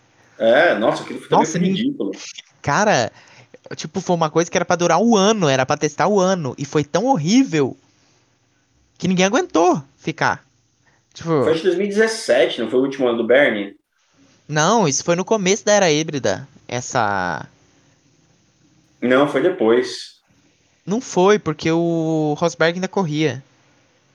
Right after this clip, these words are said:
Speaker 1: Então foi dezesseis.
Speaker 2: É, não sei, enfim. É... Foi uma péssima ideia isso, né?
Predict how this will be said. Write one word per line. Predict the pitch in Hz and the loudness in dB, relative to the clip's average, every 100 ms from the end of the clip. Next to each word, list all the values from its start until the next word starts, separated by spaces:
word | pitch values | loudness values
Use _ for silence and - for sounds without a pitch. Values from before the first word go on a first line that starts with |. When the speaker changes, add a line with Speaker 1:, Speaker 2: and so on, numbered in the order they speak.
| _ _ _ _ _ _ _ _ _ _ - - | _ _ _ _ _ _ _ _ _ _ -20 -10
Speaker 1:
Então | 110 135 | -2 -2
foi | 131 165 | 0 -2
dezesseis. | 165 202 - 127 131 - - - _ _ _ _ _ _ _ _ 302 _ _ _ _ _ _ _ _ _ _ _ _ | -2 -4 0 0 0 -4 -16 -20 _ _ _ _ _ _ _ _ _ _ _ _ _ _ _ _ _ _ _ _ _
Speaker 2:
É, | 135 120 | -8 -4
não | 170 | -4
sei, | 175 117 | -4 -6
enfim. | 139 - 127 - _ _ - - - _ | -6 -10 -14 -16 _ _ -20 -20 -20 _
É... | - 117 104 101 95 101 92 107 92 78 - - _ _ | -6 -4 -2 -4 -4 -4 -4 -4 -6 -8 -12 -20 _ _
Foi | - - - 156 | -20 -10 -2 -2
uma | 151 165 | 0 -4
péssima | - 160 170 151 139 | -4 -4 -4 -2 0
ideia | 127 98 98 | 2 0 0
isso, | 98 - | -4 -8
né? | 117 | -8